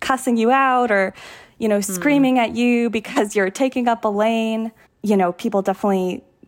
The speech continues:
Speaker 1: get upset sometimes if you are impeding their ability to drive as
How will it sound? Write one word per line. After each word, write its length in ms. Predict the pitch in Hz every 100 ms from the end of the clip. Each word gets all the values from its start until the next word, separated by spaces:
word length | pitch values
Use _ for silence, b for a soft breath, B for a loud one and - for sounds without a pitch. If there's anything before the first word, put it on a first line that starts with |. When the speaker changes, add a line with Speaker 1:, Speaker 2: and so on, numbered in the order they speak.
| 196
Speaker 1:
get 280 | 196 180 -
upset 480 | 190 - - 175 - _ _ -
sometimes 560 | - 180 185 175 185 185
if 260 | 185 - -
you 260 | 190 180
are 140 | 180 175
impeding 540 | 185 - 185 180 180
their 280 | 180 175 190
ability 520 | 196 190 185 180 175
to 140 | 196 180
drive 260 | - 175
as 260 | 185 180 -